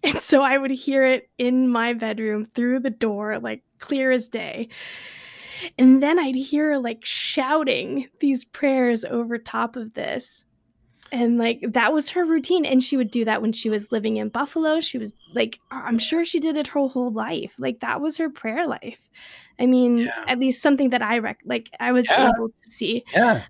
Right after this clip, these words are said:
Speaker 1: Um, and then <laughs> the other thing is my family, we, everybody has their prayer that we say before we eat.
Speaker 2: Okay.
Speaker 1: And so everybody says their prayer. My mom has this song that she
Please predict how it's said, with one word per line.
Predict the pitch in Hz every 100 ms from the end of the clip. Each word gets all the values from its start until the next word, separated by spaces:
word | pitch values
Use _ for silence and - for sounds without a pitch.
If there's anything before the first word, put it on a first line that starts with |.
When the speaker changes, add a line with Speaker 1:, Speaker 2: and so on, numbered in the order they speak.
| _
Speaker 1:
Um, | 226 220 220 - 226 _ _ _ _ _ _ _ _ -
and | 277 285
then | 285 285 247 - -
<laughs> | - - 330
the | 294
other | 269 269 285
thing | 285 240 226
is | 226
my | 240 240
family, | - 302 285 247 240 254 - - - - - _ _ _
we, | 254 262 -
everybody | 254 294 320
has | 285 285
their | 269
prayer | 262 - 220 165 90 240 - _ _
that | -
we | 226
say | 226 226
before | 220 220 220
we | 214 -
eat. | 202 - - -
Speaker 2:
Okay. | 123 127 127 - _ _
Speaker 1:
And | 233 220
so | - 226 220 220 247
everybody | - 240 247 254
says | 247 240 226
their | 233 226
prayer. | - 214 208 -
My | 233
mom | 226 214 226
has | 226 220 214
this | 226 -
song | 190 214 220
that | 226
she | - 226